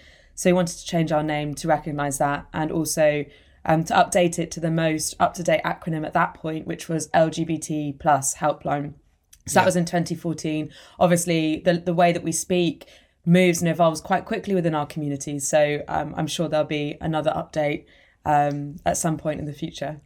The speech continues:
Speaker 2: I'm sure there will be.
Speaker 1: <laughs>
Speaker 2: I'm sure there will be. It has moved quite quick, hasn't it? In the last decade, we used to, like, ten years ago, we just used to refer to the gay community, and that was
Speaker 1: Yeah.
Speaker 2: the catch-all sort of term, and now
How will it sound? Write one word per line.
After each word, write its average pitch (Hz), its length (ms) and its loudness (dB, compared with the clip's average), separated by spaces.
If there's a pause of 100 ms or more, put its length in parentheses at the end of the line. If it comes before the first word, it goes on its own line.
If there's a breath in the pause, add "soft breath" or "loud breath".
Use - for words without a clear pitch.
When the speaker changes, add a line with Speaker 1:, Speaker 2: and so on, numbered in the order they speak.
Speaker 2:
I'm 117 140 -2
sure 135 140 0
there 117 120 0
will 113 120 0
be. 110 240 -2
Speaker 1:
<laughs> - 80 -14
Speaker 2:
I'm 127 60 -6
sure 123 160 -2
there 113 80 -2
will 117 100 0
be. 131 80 -4
It - 60 -6
has 160 200 2
moved 156 220 4
quite 107 220 -2
quick, 160 240 2
hasn't 143 220 0
it? 123 40 -4
In 123 60 -2
the 131 80 2
last 139 280 0
decade, 131 420 2
we 123 100 2
used 147 220 -2
to, 123 160 0
like, 131 140 -8
ten 135 160 -2
years 123 180 -2
ago, 123 120 0
we 110 80 2
just 117 220 -4
used 113 140 -6
to - 60 -4
refer 113 240 -2
to 110 200 -2
the 123 140 -4
gay 120 200 0
community, 117 440 -4
and 107 100 -4
that 113 80 -8
was 180 80 4
Speaker 1:
Yeah. 160 100 8
Speaker 2:
the 151 60 0
catch-all 110 380 -4
sort 120 160 -8
of 110 60 -12
term, 113 280 -4
and 107 100 -4
now 113 280 -2